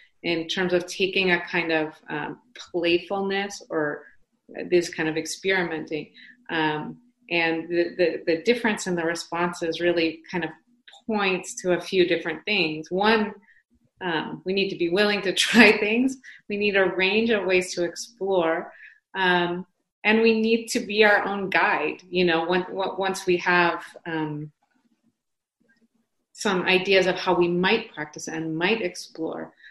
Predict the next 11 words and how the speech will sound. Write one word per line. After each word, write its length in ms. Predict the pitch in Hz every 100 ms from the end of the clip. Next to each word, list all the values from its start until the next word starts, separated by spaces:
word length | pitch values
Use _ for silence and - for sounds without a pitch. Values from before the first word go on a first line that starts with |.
| _ -
And 180 | 175
so, 420 | 175 170 156 151 - _ _
you 140 | 185 160
know, 300 | - - - _
what 280 | 185 190 190
might 360 | 185 190 202 185
be 160 | 196
skillful, 640 | 190 - 180 180 180 180 170
what 200 | 202 -
kind 200 | 233 226
of 160 | 220